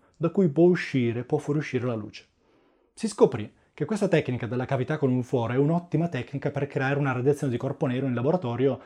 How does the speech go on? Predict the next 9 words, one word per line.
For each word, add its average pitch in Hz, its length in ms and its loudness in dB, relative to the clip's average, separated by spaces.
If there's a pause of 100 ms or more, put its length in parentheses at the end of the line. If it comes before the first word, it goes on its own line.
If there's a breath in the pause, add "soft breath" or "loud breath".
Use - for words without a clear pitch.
(300 loud breath)
che 233 120 -2
sia 220 180 2
perfettamente 143 680 0
sotto 135 240 0
controllo. 120 560 -4 (380 soft breath)
Infatti, 160 320 0
se 139 120 -2
si - 120 -4
mette 143 400 0